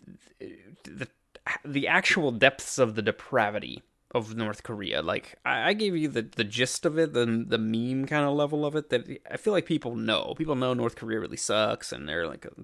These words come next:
you know, they're authoritarian, and, uh, they're communists, and they torture people and all that, but it's, like, how precarious the situation is. Michael Malice wrote a book called Dear Reader, and every time he's talking about North Korea,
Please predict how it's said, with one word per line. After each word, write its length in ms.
you 80
know, 160
they're 160
authoritarian, 920
and, 160
uh, 300
they're 120
communists, 800
and 160
they 140
torture 340
people 400
and 100
all 120
that, 200
but 240
it's, 220
like, 300
how 260
precarious 880
the 160
situation 800
is. 540
Michael 260
Malice 420
wrote 160
a 60
book 240
called 280
Dear 260
Reader, 440
and 460
every 300
time 280
he's 200
talking 280
about 220
North 240
Korea, 380